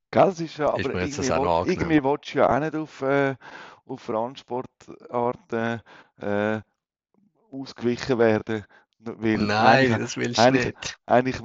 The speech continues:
Speaker 1: ähm, willst ja du können dein Leid klagen oder so.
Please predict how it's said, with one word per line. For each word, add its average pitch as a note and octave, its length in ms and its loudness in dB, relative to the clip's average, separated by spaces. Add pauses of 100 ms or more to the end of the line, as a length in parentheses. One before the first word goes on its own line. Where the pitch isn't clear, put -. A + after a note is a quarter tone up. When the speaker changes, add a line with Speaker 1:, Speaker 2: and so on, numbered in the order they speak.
(140)
Speaker 1:
ähm, A2+ 340 -2 (400)
willst A#2+ 380 -6
ja B2+ 80 -12
du A2+ 300 -12 (920)
können A2 380 0
dein A2 260 0
Leid G#2+ 300 4
klagen F2+ 640 -6
oder G2 160 -12
so. E2+ 200 -12